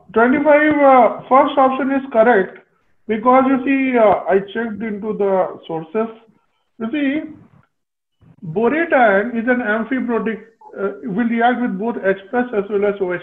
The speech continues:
minus. When borate ion is act, reacting with H plus, we'll get weak acid H two B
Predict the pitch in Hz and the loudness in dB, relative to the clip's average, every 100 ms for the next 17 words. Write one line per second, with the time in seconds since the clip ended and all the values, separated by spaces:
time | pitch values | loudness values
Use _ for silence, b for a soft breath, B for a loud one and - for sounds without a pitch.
0 | - 123 113 - _ _ _ _ _ _ | -10 -16 -16 -20 _ _ _ _ _ _
1 | _ - 185 262 214 220 226 262 269 247 | _ -8 -4 -2 -2 -4 -2 -4 -2 -2
2 | 247 254 254 - _ 175 196 - _ 208 | -2 -4 -6 -12 _ -2 -2 -6 _ -10
3 | 180 202 208 202 240 240 240 240 - - | -2 0 0 -2 -10 -8 -8 -8 -12 -20
4 | _ 180 180 - 226 262 - - _ _ | _ -4 -4 -8 -4 -4 -6 -18 _ _
5 | _ _ _ _ _ _ _ _ _ _ | _ _ _ _ _ _ _ _ _ _
6 | _ - 190 202 226 226 - 156 208 220 | _ -4 -2 0 -2 -4 -10 -8 -8 -4
7 | 214 202 220 196 185 175 - 208 190 | -2 -2 -4 -8 -8 -8 -10 -10 -8